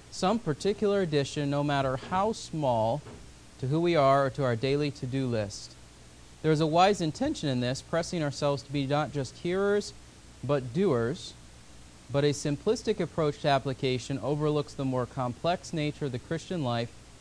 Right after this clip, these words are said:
and how true and lasting change happens in a less straightforward way than we may be prone to think. Much of our lives are spontaneous.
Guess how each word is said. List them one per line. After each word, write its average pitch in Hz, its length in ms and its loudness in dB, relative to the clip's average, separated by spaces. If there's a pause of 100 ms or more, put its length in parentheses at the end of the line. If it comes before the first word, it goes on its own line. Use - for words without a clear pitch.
(340)
and 127 120 -4
how 131 160 2
true 165 460 -2
and 135 200 -2
lasting 147 480 -2
change 127 420 -4
happens 135 520 -4
in 127 140 -4
a 120 100 -2
less 127 300 0
straightforward 156 840 -2
way 113 360 -2 (560)
than 123 140 -2
we 127 120 -2
may 131 460 0 (180)
be 123 380 0 (240)
prone 117 300 -2
to 120 100 -6
think. 139 380 -4 (2000)
Much 170 200 -2
of 175 100 0
our 170 100 6
lives 143 360 6
are 135 60 0
spontaneous. 131 1080 -4